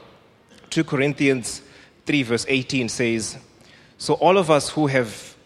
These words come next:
who have had the veil removed can see and reflect the glory of God." All of us who had, who have had the veil removed can see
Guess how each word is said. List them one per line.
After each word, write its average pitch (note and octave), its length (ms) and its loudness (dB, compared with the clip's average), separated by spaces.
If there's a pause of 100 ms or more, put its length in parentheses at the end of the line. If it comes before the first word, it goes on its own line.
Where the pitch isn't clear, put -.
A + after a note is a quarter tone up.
who C#3 140 -2
have C3+ 140 0
had C#3 280 0
the B2 120 -2
veil C3 340 -2
removed A#2+ 640 -4 (160)
can A#2+ 200 -6
see F#3 640 -6 (340)
and A#2+ 200 -6
reflect C#3 720 -8 (220)
the A2 80 -8
glory A2 680 -10 (280)
of F#2+ 180 -18
God." F#2 380 -8 (720)
All C#3+ 100 6
of D#3+ 140 4
us D3+ 200 2
who C#3 120 0
had, A#2+ 180 0 (220)
who B2 140 0
have B2 100 -2
had B2 240 -4
the A2+ 80 -2
veil C#3 400 0
removed A#2 560 -2 (260)
can A2+ 220 -6
see E3+ 640 -4